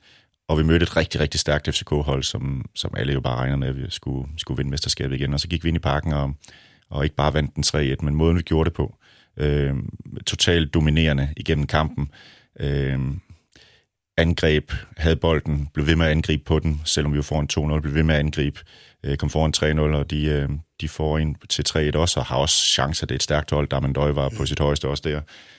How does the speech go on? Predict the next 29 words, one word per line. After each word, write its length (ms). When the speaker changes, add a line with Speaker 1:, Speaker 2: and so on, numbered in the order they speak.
Speaker 1:
Øh, 260
Christian 300
Bolanos 440
ude 100
til 140
højre 220
og 60
så 80
videre. 140
De 100
var, 220
de 160
var 60
vi-, 200
de 100
var 80
virkelig 300
stærke. 360
Øh, 220
men 140
den 220
måde, 280
vi 80
fik 200
spillet 440
på 260
den 140
kamp, 320
og 80